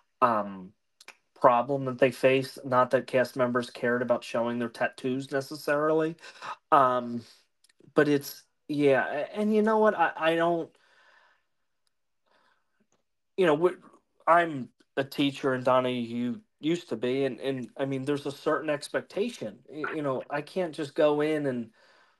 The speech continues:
roll into a classroom and have eighty-five tattoos on my face and say, "Well, I'm not feeling included." Like,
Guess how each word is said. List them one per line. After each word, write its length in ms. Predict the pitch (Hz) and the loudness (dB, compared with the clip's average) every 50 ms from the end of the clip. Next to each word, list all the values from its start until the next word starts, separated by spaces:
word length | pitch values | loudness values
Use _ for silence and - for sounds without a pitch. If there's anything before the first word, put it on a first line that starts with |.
| _ _ _ | _ _ _
roll 420 | - 127 127 139 143 151 156 156 151 | -8 0 2 4 6 6 4 4 2
into 320 | 143 143 143 139 139 131 | 0 0 -2 0 0 0
a 80 | 123 120 | 0 -2
classroom 920 | - - 151 156 165 185 180 - - - 127 123 123 123 123 123 135 135 | -2 0 2 4 4 4 2 0 -4 -6 -2 -2 0 0 0 -2 -2 -4
and 240 | 127 117 113 110 107 - _ _ _ _ _ _ _ _ | -4 -6 -6 -10 -12 -16 _ _ _ _ _ _ _ _
have 460 | - - 139 135 131 123 120 120 - - - - _ _ _ _ _ _ _ _ _ _ - - | 2 4 4 4 4 0 -2 -6 -12 -16 -20 -20 _ _ _ _ _ _ _ _ _ _ -4 -2
eighty-five 640 | 143 147 147 151 143 - - 151 135 135 135 135 - | 0 0 0 0 -4 0 2 4 4 4 4 2 0
tattoos 540 | - 147 135 - - - 180 180 165 143 147 | 0 0 0 0 2 2 4 4 4 4 2
on 120 | 143 135 | 0 0
my 120 | 131 123 | 0 0
face 720 | 120 - - 240 247 214 - - - - - - - - _ | -2 -2 0 0 0 2 0 -4 -8 -16 -20 -20 -20 -20 _
and 200 | - 143 139 139 | -8 -8 -8 -8
say, 480 | 135 - 156 147 143 143 143 139 131 120 - _ | -4 0 0 2 2 2 2 0 -2 -8 -14 _
"Well, 560 | 120 143 147 139 135 135 131 127 131 123 - - | -8 -2 0 2 2 2 2 0 -2 -4 -6 -6
I'm 400 | 131 131 135 131 127 120 117 107 _ _ _ _ _ _ _ _ - | -6 -6 -6 -6 -6 -8 -10 -10 _ _ _ _ _ _ _ _ -6
not 260 | 139 135 135 131 123 | -4 -2 -2 -2 -2
feeling 360 | - 151 139 127 127 123 120 | -2 -2 0 0 -2 -4 -6
included." 760 | 113 117 117 - - - 185 185 190 175 - - - - - | -6 -8 -10 -12 -8 -4 -2 -2 -2 -2 -4 -6 -8 -8 -6
Like, 220 | 139 139 131 120 | -6 -4 -6 -6